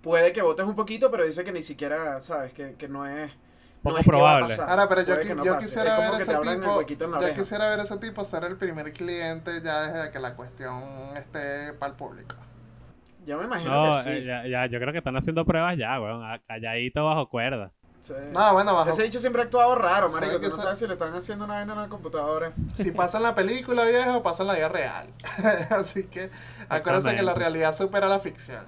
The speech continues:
Speaker 3: Así que yo me imagino que sí pueden estar haciendo locuritas por ahí bajo cuerda.
Speaker 1: Sí,
Speaker 2: Así
Speaker 1: lo que
Speaker 2: lo,
Speaker 1: sí
Speaker 2: eh,
Speaker 1: creo
Speaker 2: bueno,
Speaker 1: que
Speaker 2: de
Speaker 1: va a
Speaker 2: hecho, en la,
Speaker 1: ser
Speaker 2: en la conferencia que dio,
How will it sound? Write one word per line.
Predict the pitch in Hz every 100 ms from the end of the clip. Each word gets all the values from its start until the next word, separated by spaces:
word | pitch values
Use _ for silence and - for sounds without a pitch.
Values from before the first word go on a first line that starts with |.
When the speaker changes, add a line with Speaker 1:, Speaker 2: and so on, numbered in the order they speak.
| -
Speaker 3:
Así | 143 147
que | 151
yo | 165 170
me |
imagino | 180 156 135 135
que | 170
sí | 151 151
pueden | 135 151 165
estar | 156 135
haciendo | 151 160
locuritas | 165 143 131 127 139
por | 160
ahí | 101 127 190 220 220 220 214 214 202 190 - - 139
bajo | 139 139 131
cuerda. | 135 117 - - - - - - - - _ - - - _
Speaker 1:
Sí, | - 160
Speaker 2:
Así | 165 160
Speaker 1:
lo | 151
que |
Speaker 2:
lo, | 147
Speaker 1:
sí | 147
Speaker 2:
eh, |
Speaker 1:
creo | 147
Speaker 2:
bueno, | 151 180
Speaker 1:
que | 156
Speaker 2:
de | 143
Speaker 1:
va |
a | 165
Speaker 2:
hecho, | - 135
en | 143 139
la, | 135
Speaker 1:
ser |
Speaker 2:
en | 139
la | 139
conferencia | 139 139 147 135 127 160
que | 185
dio, | 156 151 185